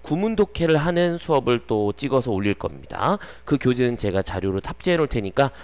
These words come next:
언제든지 다운로드 받으셔서 보시면 될 것 같고, 선생님 블로그 와서 보면 돼요. 그리고, 어, 유튜브 채널에서는 그 내용들을 이제 링크를 해놨으니까 그걸 따라와서 보시면 되겠습니다. 현강으로 저를 만나 뵙는 학생들은 제가 바로,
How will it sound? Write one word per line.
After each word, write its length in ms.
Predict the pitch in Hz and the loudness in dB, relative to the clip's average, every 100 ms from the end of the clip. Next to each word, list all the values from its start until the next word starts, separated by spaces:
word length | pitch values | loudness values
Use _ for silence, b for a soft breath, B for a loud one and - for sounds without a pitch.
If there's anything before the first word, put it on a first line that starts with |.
| B | B
언제든지 380 | - 101 104 95 | -8 -4 -4 -2
다운로드 520 | 139 156 151 127 107 | 4 4 4 2 -2
받으셔서 460 | 104 95 98 95 92 | -4 -6 -6 -8 -8
보시면 400 | - 104 104 101 | -6 -6 -4 -6
될 120 | 92 | -4
것 120 | 87 87 | -4 -4
같고, 380 | 82 - 202 - B B | -4 0 0 -2 B B
선생님 220 | 127 143 | -2 -2
블로그 380 | 127 123 120 113 | 0 2 2 4
와서 260 | 98 92 104 | 2 2 0
보면 320 | - 101 98 | -4 -6 -4
돼요. 300 | 90 95 214 B B B | 0 2 0 B B B
그리고, 380 | - 110 123 214 - - - - - | -2 2 4 2 -2 -18 -20 -20 -8
어, 380 | - 95 92 92 | 0 2 4 2
유튜브 300 | 98 139 170 | 0 -2 -4
채널에서는 840 | 135 185 175 139 117 107 147 226 254 b - | 0 2 4 4 2 2 2 0 -6 b -8
그 100 | 110 | 0
내용들을 540 | 117 113 107 104 98 | 2 2 2 0 0
이제 180 | 92 - | -4 -6
링크를 340 | 107 156 - 147 | -4 -2 0 2
해놨으니까 640 | 190 190 - 101 - 143 - B - | 2 0 -4 -4 0 0 -2 B -4
그걸 240 | 104 87 | -2 0
따라와서 460 | - 151 127 104 127 | 2 4 6 2 -2
보시면 340 | 104 - 107 | -6 -4 -6
되겠습니다. 580 | 90 82 - - - - B B B - | -6 -10 -14 -18 -18 -18 B B B -2
현강으로 580 | 226 247 254 226 202 180 | 0 6 8 8 6 4
저를 180 | 143 127 | 4 6
만나 300 | 107 123 135 | 4 4 2
뵙는 260 | 131 123 | 4 4
학생들은 500 | 120 123 131 117 113 | 2 0 -2 0 -2
제가 220 | 101 92 | -2 -2
바로, 280 | 95 147 143 | 0 2 0